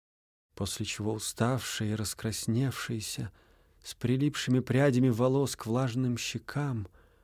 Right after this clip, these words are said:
она чуть отстранилась и посмотрела на небожителя, облокотившегося на высокие подушки. Чёрные глаза князя блестели в свете ночных фонарей.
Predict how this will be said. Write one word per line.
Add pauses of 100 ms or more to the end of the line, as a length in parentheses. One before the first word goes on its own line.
(280)
она
чуть
отстранилась
и
посмотрела
на
небожителя, (720)
облокотившегося
на
высокие
подушки. (1000)
Чёрные
глаза
князя
блестели
в
свете
ночных
фонарей.